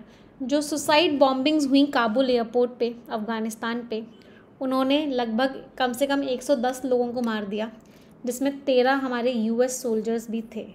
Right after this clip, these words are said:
So, सुसाइड बॉम्बिंग्स जो हुई काबुल एयरपोर्ट पे,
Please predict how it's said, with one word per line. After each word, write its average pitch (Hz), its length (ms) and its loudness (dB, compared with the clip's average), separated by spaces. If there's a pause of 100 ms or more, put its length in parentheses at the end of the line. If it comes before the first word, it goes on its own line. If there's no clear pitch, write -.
(1080)
So, - 160 -12
सुसाइड 247 420 0
बॉम्बिंग्स 254 420 -2
जो 254 100 0
हुई 240 180 -4
काबुल 226 360 0
एयरपोर्ट 220 500 -2
पे, 269 240 -4